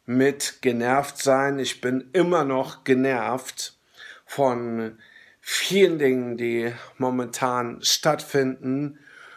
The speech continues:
Und was heißt genervt? Ich fühle mich mittlerweile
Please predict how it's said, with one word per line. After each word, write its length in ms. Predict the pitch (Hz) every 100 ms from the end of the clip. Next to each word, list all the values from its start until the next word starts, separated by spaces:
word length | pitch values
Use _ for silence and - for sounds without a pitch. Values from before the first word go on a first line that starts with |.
| - _ _
Und 560 | - 120 117 117 113 - - - - -
was 340 | 120 120 - 139
heißt 360 | 139 135 -
genervt? 640 | 139 127 139 135 117 - -
Ich 400 | 107 - - -
fühle 280 | - 156 147
mich 300 | 139 - 147
mittlerweile 760 | 151 147 123 127 127 131 127